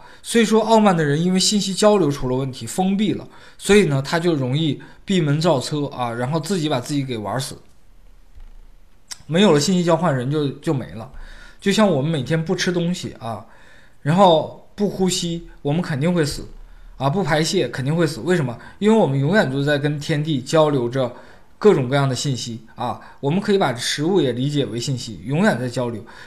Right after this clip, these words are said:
如果没有这样的信息交流，我们就完蛋了。所以一个人的信息啊，越能够交流，越灵活，像蕈一样，他就越能够什么？有活力啊。然后一个信息交流越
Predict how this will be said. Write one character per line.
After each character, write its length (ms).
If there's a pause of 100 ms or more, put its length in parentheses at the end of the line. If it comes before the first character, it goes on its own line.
如 120
果 100
没 140
有 140
这 100
样 100
的 80
信 200
息 40
交 160
流， 120
我 100
们 80
就 100
完 140
蛋 140
了。 100 (340)
所 140
以 140
一 80
个 100
人 160
的 80
信 260
息 220
啊， 100 (300)
越 200
能 200
够 120
交 200
流， 140
越 240
灵 280
活， 160
像 160
蕈 200
一 160
样， 180 (400)
他 160
就 100
越 220
能 160
够 100
什 140
么？ 220 (480)
有 160
活 300
力 280 (300)
啊。 180
然 180
后 80
一 140
个 80
信 240
息 80
交 140
流 160
越 180